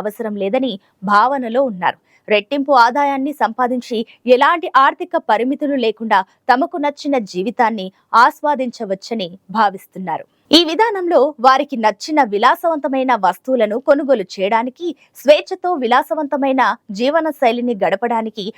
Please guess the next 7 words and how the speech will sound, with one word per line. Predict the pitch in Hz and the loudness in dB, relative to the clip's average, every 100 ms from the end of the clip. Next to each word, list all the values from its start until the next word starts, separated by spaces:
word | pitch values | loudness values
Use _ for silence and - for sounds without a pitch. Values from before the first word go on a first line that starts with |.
| - - 247 | -4 2 2
ఆర్థిక | 302 349 - 277 190 | 2 -6 -6 -4 -2
పరపతిని | 196 196 254 262 247 | -2 -4 -4 -4 -6
ఇస్తుంది. | 196 - 175 165 - _ _ - | -8 -12 -16 -16 -18 _ _ -2
పిల్లలను | 320 392 392 392 | 4 4 2 0
పెంచడంపై | 233 233 254 233 214 226 _ 220 | -2 0 -4 0 0 0 _ 2
వారికి | 277 302 269 220 | 4 2 -2 -4
ఎటువంటి | 277 277 | -2 -4